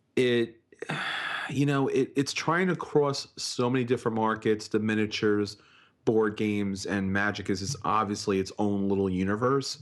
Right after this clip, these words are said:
I don't know if this is going to make the impact that they think it is, but I'm really looking forward to seeing this. One way or the other, it should be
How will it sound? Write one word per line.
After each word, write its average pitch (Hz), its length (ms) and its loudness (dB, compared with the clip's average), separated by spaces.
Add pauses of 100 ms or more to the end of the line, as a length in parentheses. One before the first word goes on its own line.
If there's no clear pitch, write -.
(560)
I - 200 -2 (300)
don't 139 360 2
know 147 320 2
if 151 200 -4
this 127 200 0
is 120 120 -2
going 120 420 0
to 113 580 0 (220)
make 110 320 2
the 110 100 2
impact 113 440 -2
that 113 100 0
they 98 120 2
think 113 260 -2
it 202 120 2
is, 214 340 0 (400)
but 131 220 2
I'm 131 120 0
really 170 140 2
looking 165 260 0
forward 135 260 2
to 101 80 -10
seeing 160 300 -2
this. 82 520 -6
One 113 180 0
way 139 100 2
or 131 40 2
the 117 140 2
other, 110 360 2
it 101 160 -10
should 120 440 -2
be 117 580 0